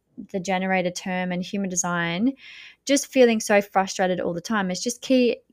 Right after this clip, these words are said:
key elements of, like, "Okay, it's not working. Like, whatever I'm doing is not working. And I'm here to create and give birth to humans or give birth to a, a, my, my creation in this world.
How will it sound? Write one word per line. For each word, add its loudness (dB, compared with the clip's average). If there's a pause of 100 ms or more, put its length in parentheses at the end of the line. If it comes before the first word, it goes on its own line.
key 4
elements -2
of, -6
like, -4 (120)
"Okay, -4
it's -4
not 0
working. 0
Like, -6
whatever 0
I'm 0
doing -2
is -4
not -6
working. -4
And -4 (420)
I'm -2
here 2
to -2
create 0
and -6
give -2
birth 2
to 0 (360)
humans 6
or 4
give 2
birth 4
to 0 (140)
a, -2
a, 0
my, -2
my 0
creation -2
in -6
this -6
world. -8